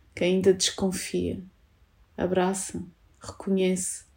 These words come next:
que é apenas medo e insegurança que estão a ser manifestados através de determinados comportamentos que te permitem manter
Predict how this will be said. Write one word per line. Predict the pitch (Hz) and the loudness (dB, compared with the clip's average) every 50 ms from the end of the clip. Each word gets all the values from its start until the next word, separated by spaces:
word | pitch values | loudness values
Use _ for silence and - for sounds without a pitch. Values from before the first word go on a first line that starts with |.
| _ _ _ _ _ _ _ _ _ _ _ - | _ _ _ _ _ _ _ _ _ _ _ 0
que | - | 0
é | 196 | 0
apenas | 196 - 208 196 202 202 208 202 - | 4 6 6 6 6 6 4 4 4
medo | 196 185 185 190 196 185 - | 2 4 4 4 4 4 4
e | 185 | 2
insegurança | 185 180 180 - - - 190 185 185 185 190 185 185 - 202 | 0 0 0 -2 -2 0 2 2 4 4 2 0 -2 -6 -6
que | - | -4
estão | - - - 180 185 | -4 -2 0 0 0
a | 190 | 0
ser | 185 - - 202 190 | 0 2 2 2 2
manifestados | 190 190 185 190 202 208 202 - - - - - 202 190 185 175 170 - - - - - - - - - - | 2 2 0 2 2 2 2 2 2 2 2 0 0 0 -2 -2 -4 -6 -6 -8 -10 -18 -20 -20 -16 -6 -2
através | - 190 190 - 196 190 185 185 185 175 180 185 180 - - - - - - - - | -2 0 2 4 4 4 6 6 6 6 6 4 2 0 -2 -2 -4 -10 -20 -20 -16
de | - - - | -14 -14 -10
determinados | - - - 208 208 208 208 208 208 214 214 214 - | -4 0 2 4 6 8 8 6 4 2 0 -2 -4
comportamentos | - - - 196 190 190 - - 196 185 185 185 190 190 190 185 - | -4 -2 -2 -2 -2 -2 -2 0 2 2 2 2 2 0 0 -2 -2
que | - - - | -4 -6 -16
te | - | -10
permitem | - - - 196 190 196 196 196 202 190 190 | -6 -2 0 2 2 2 2 2 2 0 2
manter | 190 196 196 190 190 - - 190 185 180 180 - | 2 2 2 0 2 4 4 6 6 4 0 -6